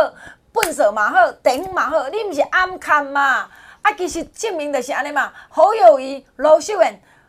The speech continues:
拢是食迄个落屎药，就是讲媒体包装哦好。我毋是甲你讲，敢若讲地政论这要讲阿狗，人就随拍电话主持人讲，诶，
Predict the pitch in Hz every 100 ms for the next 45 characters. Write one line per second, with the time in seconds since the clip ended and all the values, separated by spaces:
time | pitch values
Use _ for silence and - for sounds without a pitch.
0 | _ - - 453 - 294 262 254 359 320
1 | 349 330 320 311 294 247 233 254 285 262
2 | 247 294 233 220 226 233 220 269 247 214
3 | 370 262 - 262 320 262 - - - 339
4 | 359 359 415 381 - - 392 311 247 285
5 | 311 320 294 277 254 156 220 - - -
6 | 381 359 311 294 294 415 392 277 254 262
7 | 370 285 277 240 262 294 285 226 214 208